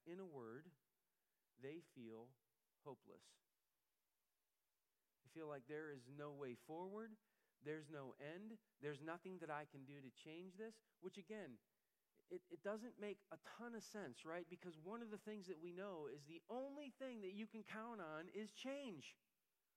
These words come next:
Like, you'd like some things to stay the same, and it's gonna get messed up by change. Your life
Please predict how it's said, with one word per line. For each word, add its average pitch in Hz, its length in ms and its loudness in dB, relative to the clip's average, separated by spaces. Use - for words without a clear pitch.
Like, 214 140 4
you'd 233 160 2
like 247 320 6
some 247 320 -2
things 175 320 4
to 165 80 0
stay 160 320 2
the 147 80 0
same, 180 460 2
and 233 100 4
it's 294 160 0
gonna 262 240 0
get 196 160 6
messed 190 320 6
up 185 160 6
by 202 160 10
change. 226 480 0
Your 226 240 6
life 247 320 4